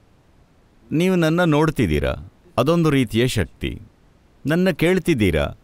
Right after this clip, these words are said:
ಅದೊಂದು ರೀತಿಯ ಶಕ್ತಿ. ಇವೆಲ್ಲ ಒಂದೇ ಜೀವಶಕ್ತಿಯ ವಿವಿಧ ಅಭಿವ್ಯಕ್ತಿಗಳು ಅಲ್ವಾ? ಲೈಂಗಿಕತೆನೂ ಅದೇ ಜೀವಶಕ್ತಿಯ ಇನ್ನೊಂದು ಅಭಿವ್ಯಕ್ತಿ.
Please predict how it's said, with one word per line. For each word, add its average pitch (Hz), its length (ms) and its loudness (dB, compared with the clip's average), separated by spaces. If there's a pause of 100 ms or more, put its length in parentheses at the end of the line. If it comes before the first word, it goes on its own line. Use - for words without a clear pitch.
(160)
ಅದೊಂದು 180 340 2
ರೀತಿಯ 175 380 2
ಶಕ್ತಿ. 139 640 -2
ಇವೆಲ್ಲ 208 220 2
ಒಂದೇ 190 400 2
ಜೀವಶಕ್ತಿಯ 185 680 0
ವಿವಿಧ 151 380 2
ಅಭಿವ್ಯಕ್ತಿಗಳು 131 720 2
ಅಲ್ವಾ? 147 460 -2 (2750)
ಲೈಂಗಿಕತೆನೂ 170 1000 0
ಅದೇ 143 320 2
ಜೀವಶಕ್ತಿಯ 156 840 0
ಇನ್ನೊಂದು 170 420 0
ಅಭಿವ್ಯಕ್ತಿ. 135 840 0